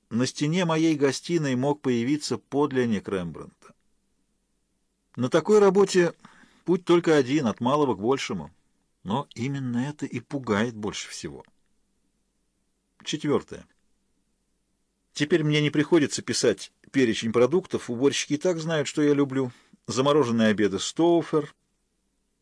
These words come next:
особенно кусочки мяса в сметанном соусе, которые опускают в кипящую воду в специальном мешочке. Мать называла это блюдо «говном на палочке». Замороженную клубнику, жирное молоко,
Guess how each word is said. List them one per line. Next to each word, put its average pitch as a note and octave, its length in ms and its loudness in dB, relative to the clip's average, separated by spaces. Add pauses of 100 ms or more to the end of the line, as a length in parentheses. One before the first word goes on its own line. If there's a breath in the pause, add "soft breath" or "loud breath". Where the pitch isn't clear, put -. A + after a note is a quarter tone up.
(140)
особенно A2 500 0 (160)
кусочки B2+ 420 -4
мяса B2 300 -2
в - 40 -16
сметанном G#2+ 520 -2
соусе, D#3 400 -4
которые G2+ 360 -2
опускают G#2 540 -6
в - 40 -20
кипящую G#2 500 -4
воду A2 180 -6
в - 60 -10
специальном F#2+ 500 -6
мешочке. F#2+ 540 -6 (580 soft breath)
Мать F#2 240 -4
называла F#2+ 400 -2
это F#2 180 -6
блюдо G2+ 280 -4
«говном F#2 340 -2
на F2+ 100 -6
палочке». C3 500 -4 (440 loud breath)
Замороженную B2+ 580 0
клубнику, D3 640 0
жирное A2 460 2
молоко, A#2+ 720 2